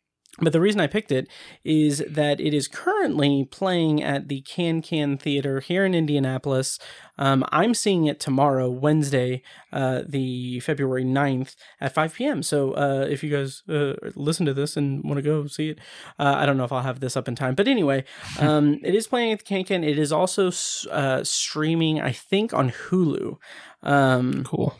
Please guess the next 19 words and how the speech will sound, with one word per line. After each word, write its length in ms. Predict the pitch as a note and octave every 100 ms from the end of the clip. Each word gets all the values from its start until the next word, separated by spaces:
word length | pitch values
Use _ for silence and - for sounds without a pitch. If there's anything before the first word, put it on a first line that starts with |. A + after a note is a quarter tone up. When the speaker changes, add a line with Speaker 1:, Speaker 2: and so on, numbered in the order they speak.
| - -
Speaker 1:
but 160 | C3+ E3
yeah, 180 | D#3 C3
but 120 | D3
it's 140 | C#3
The 60 | D3
Conversation 720 | E3 D#3 C#3+ - D#3+ F3 F#3
with 160 | D3+ -
Gene 200 | D3+ C#3+
Hackman, 500 | D3 D3+ G#3+ A#3+ C4 - - - _
uh, 600 | - C#3+ C#3+ C#3+ C#3+ -
directed 240 | - E3 -
by 100 | F3+
Francis 320 | G3+ G3 G3+
Ford 200 | G3 G3
Coppola, 300 | - - C3+
which 140 | E3
is 120 | F3+
interesting 440 | B3 F4+ D#4 E3+ D3
because, 720 | C#3 - D#4+ G#4 C#3+ C3